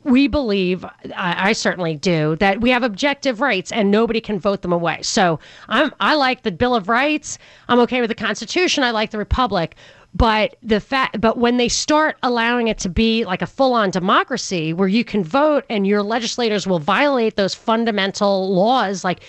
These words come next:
you could get a bunch of Canadian and Mexican, uh, new citizens who vote away the Second Amendment. Like, it's possible to get these infringements, executive actions, blah, blah, blah. I don't, I don't go for that. You can't, you should not be able to vote away any of that stuff.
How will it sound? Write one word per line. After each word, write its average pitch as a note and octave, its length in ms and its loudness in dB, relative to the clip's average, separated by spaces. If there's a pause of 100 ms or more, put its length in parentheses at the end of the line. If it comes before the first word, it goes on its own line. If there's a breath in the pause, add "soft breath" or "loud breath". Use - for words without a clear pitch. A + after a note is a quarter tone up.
(140 loud breath)
you A#3 140 2
could A3 100 0
get A#3+ 100 2
a A3 60 0
bunch A3+ 320 -2
of G3 160 -2
Canadian A3 760 0 (360 loud breath)
and G3+ 420 2
Mexican, G#3+ 880 -2
uh, F3 460 2 (280)
new A3+ 760 2
citizens A3+ 840 -2
who G#3+ 500 2 (120)
vote A#3 340 2
away A#3 220 -2
the G#3+ 100 0
Second A3 320 -4
Amendment. G#3 320 -2
Like, E3 160 -2
it's F3+ 160 -6
possible G3 440 -4
to - 140 -6
get E3+ 320 0 (120)
these F#3 180 -2
infringements, G#3+ 600 -2
executive F3 320 -6
actions, G#3+ 380 -4
blah, F3 120 -6
blah, E3+ 120 -6
blah. G#3 360 2 (440 loud breath)
I A#3+ 140 2
don't, C4 340 2
I A3+ 120 0
don't C4 160 0
go A#3 160 2
for G3+ 140 -8
that. D3+ 240 -4
You F3+ 100 0
can't, B3 300 -2
you A3 80 2
should G#3 240 -2
not A#3+ 180 0
be A#3 80 -4
able G#3+ 140 -4
to F#3+ 100 -4
vote G#3+ 220 0
away G3 340 0
any B3+ 320 2
of F3+ 200 -4
that F3+ 200 -2
stuff. D#3+ 420 0